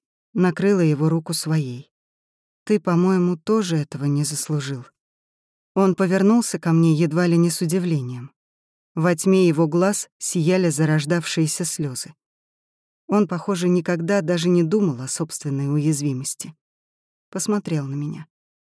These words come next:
Автоматически, инстинктивно подался вперед и мягко поцеловал в губы. А потом снова моргнул, будто очнувшись от сна.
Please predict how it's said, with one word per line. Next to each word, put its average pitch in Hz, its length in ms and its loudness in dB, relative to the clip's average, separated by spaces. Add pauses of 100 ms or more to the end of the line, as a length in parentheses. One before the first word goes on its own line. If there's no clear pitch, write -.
(180)
Автоматически, 185 1080 0 (260)
инстинктивно 185 920 0
подался 175 500 -2
вперед 196 540 -2 (340)
и 170 100 -2
мягко 170 440 -4
поцеловал 175 640 -6
в 139 120 -12
губы. 151 360 -8 (800)
А 180 100 0
потом 190 320 0
снова 156 400 0
моргнул, 147 540 0
будто 156 340 -2
очнувшись 151 680 -2
от 156 140 -4
сна. 135 300 -6